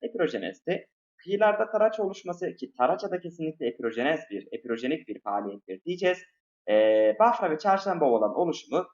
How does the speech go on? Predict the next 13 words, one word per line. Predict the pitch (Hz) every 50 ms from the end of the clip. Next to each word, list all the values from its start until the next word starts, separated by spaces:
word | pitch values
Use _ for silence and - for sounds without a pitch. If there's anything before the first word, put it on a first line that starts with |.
| _ _ -
burada | 196 165 135 -
epirojenezle | 151 156 - 143 131 120 120 107 104 104 - 117 127
zaten | 156 170 156 151 156 - -
iç | 170 - - -
kuvvetle | 147 120 110 - - 110
alakası | 113 110 107 104 - - - - - 170
yok. | 185 185 _ -
Bunlar | 127 - - 165 170 170 165
dış | 160 - - -
kuvvet | 110 131 180 - -
yani | - 202 208 - -
akarsuyla | - - 170 143 - - - - 160 180
oluşmuştur. | 151 110 - - _ _ _ - -